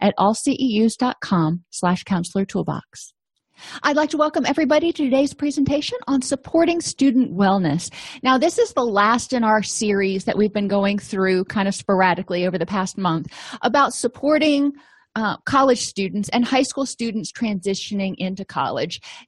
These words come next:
different issues that may come up and different issues that may be relevant, not only to clinicians working on a college campus, but also to, um, school counselors that are working at the high school level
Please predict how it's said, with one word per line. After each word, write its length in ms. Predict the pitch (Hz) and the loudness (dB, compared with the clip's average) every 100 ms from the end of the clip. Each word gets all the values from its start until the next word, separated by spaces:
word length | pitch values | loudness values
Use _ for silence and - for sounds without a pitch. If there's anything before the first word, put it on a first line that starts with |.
| - | -2
different 320 | 254 262 - | 0 0 0
issues 420 | 220 - 226 214 | -2 0 -2 -2
that 140 | - | -2
may 160 | 202 202 | -2 -2
come 240 | - 202 | -2 0
up 160 | 190 190 | 2 2
and 140 | 208 202 | 0 -2
different 260 | 254 240 | -2 -4
issues 380 | - 196 202 202 | -4 -4 -4 -2
that 120 | - | -2
may 160 | 196 190 | 0 2
be 140 | 185 | 0
relevant, 680 | 180 190 190 202 202 190 190 - - - | 0 2 4 2 0 -2 -4 -12 -20 -6
not 260 | 247 277 294 | 2 4 4
only 260 | 285 262 254 | 4 2 0
to 280 | - 240 | 0 -2
clinicians 600 | 214 240 214 220 - 214 | -2 -2 0 0 -2 -2
working 380 | 202 202 208 214 | 0 -2 -2 -4
on 180 | - 190 | -4 -4
a 60 | 175 | -4
college 380 | 220 175 160 | -2 -4 -4
campus, 580 | - 349 349 302 254 254 - - - - | -4 0 0 2 2 0 -6 -18 -8 -2
but 120 | 247 | 2
also 540 | 247 254 254 247 233 | 4 2 0 0 2
to, 680 | 233 - 247 220 208 202 202 _ _ _ | 0 -2 -2 0 -2 -2 -6 _ _ _
um, 400 | 196 - - - - _ _ _ _ | -10 -10 -12 -18 -20 _ _ _ _
school 280 | 196 - 254 | -10 0 2
counselors 580 | 269 233 226 226 226 214 | 4 2 2 2 0 2
that 80 | 196 | 0
are 80 | |
working 300 | 190 196 202 | 0 0 -2
at 40 | 165 | -8
the 80 | 208 | -2
high 200 | 254 247 | 2 2
school 320 | - 247 233 | 0 0 4
level 440 | 220 214 226 226 | 4 4 2 2